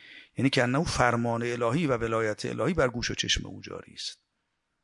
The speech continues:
قوای الهی تحت، قوای او تحت ولایت الله‌اند.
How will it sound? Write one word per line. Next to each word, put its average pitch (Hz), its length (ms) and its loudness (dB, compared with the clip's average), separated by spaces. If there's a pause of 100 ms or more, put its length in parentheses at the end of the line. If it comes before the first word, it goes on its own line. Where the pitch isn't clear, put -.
(120)
قوای 113 320 2
الهی 120 220 0
تحت، 110 320 -4
قوای 113 240 0
او 156 100 -2
تحت 123 280 -4
ولایت 107 460 -6
الله‌اند. 104 420 -8